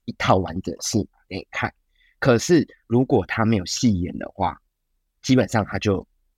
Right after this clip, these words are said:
这恐怖情人的很多事情就不会发生了。然后我就跟他说：“那你就很冷静，跟他讲说，好啊，那你去啊，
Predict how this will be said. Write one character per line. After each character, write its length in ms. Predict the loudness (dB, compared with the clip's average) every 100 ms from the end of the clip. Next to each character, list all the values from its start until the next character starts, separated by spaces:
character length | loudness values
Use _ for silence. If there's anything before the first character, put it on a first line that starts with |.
| _ 2
这 100 | 2
恐 180 | 2
怖 60 | -2
情 180 | -2 -2
人 100 | -4
的 180 | -6 -6
很 180 | -8 -2
多 280 | 0 0 -2 _ _ -6
事 120 | -4
情 120 | -2
就 120 | -2
不 80 | -2
会 60 | -4
发 180 | -6 -8
生 200 | -10 -12
了。 140 | -14 _ _ _
然 100 | 2
后 80 | 4
我 60 | 4
就 80 |
跟 80 | 2
他 100 | 0
说 360 | 0 0 0 -2
：“那 160 | 0 0
你 80 |
就 100 | 0 -2
很 80 |
冷 140 | -2 -4
静， 200 | -2 -2
跟 100 | -2
他 60 | -4
讲 160 | -6
说， 400 | -4 -2 -2 -4 -10 _ _ _ 0
好 100 | 4
啊， 160 | 4
那 160 | 2 0
你 100 | 0
去 220 | -2 -2
啊， 160 | -4